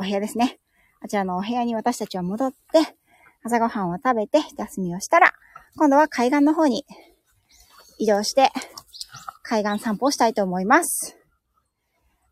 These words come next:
はーい。あ、本当ですか？ありがとうございます。<laughs> よいしょ。よいしょ。よいしょ。はい。<laughs> 後ろ、後ろ。マフィン。マフィン。よ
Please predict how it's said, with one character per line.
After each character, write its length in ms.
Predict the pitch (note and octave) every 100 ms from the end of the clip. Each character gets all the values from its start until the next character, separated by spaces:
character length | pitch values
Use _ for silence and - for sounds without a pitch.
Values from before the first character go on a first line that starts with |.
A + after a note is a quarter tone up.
| _
は 480 | A#3+ C4+ D4 D#4 D#4+
ー 40 | B3+
い。 100 | - -
あ、 160 | E4+ E4+
本 160 | E4+
当 80 | G#4+
で 100 | A4+
す 80 | -
か？ 240 | A#3 A3+
あ 60 | A3
り 60 | E4+
が 80 |
と 100 | A#4
う 40 | G#4
ご 80 | D#4
ざ 80 |
い 20 | D#4
ま 160 | E4+
す。 80 | F4
<laughs> 0 |
よ 40 | D#4 D4+ C#4 C4+ B3 A#3 G#3+ G3+ A#3+ C#4+ C4 C#4+ D4 - - - - - _ _ _ _ _ _ _ C4 - A#3 - - - - - _ -
い 60 |
し 100 | G#3
ょ。 40 | -
よ 40 | _ _ _ _ _ _ _ _ _ _
い 40 |
し 140 | - -
ょ。 20 | _ _ _ _ _ _ _ _ _ _ _ _ _ _ _ _ _ _ _ _ _ _ _ -
よ 0 |
い 60 |
し 100 | G#3+
ょ。 40 | - _ _ _
は 80 | -
い。 60 | D#4+ - - - - - - - - C#4+ - D4+
<laughs> 0 |
後 300 | A#3+ - D#4+
ろ、 60 |
後 280 | A#3 - B3
ろ。 20 | - D4 - - -
マ 80 | F4
フ 100 | F4+
ィ 80 | C4+
ン。 60 | - _ _ _ _ _
マ 100 | E4+
フ 100 | -
ィ 40 |
ン。 20 |
よ 40 | D#4